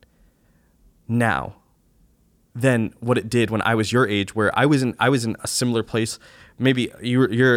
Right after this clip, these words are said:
a, you're talking about a little bit younger, but I was in the same place where it was like,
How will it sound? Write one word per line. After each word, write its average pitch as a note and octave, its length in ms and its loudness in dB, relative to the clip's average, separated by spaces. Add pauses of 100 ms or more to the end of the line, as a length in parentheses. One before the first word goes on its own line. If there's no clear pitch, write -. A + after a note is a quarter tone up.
a, A#2 160 0 (140)
you're C3 140 2
talking A#2+ 220 0
about A2 140 0
a - 40 -6
little G#2+ 160 0
bit G#2 220 -8
younger, A#2+ 320 0
but G#2 260 -2 (260)
I C#3 80 2
was D3+ 160 2
in C#3 60 2
the A#2+ 60 0
same A2+ 220 -4
place C3 240 -6
where - 60 -4
it - 60 -12
was G#2 140 -6
like, F#2+ 340 -6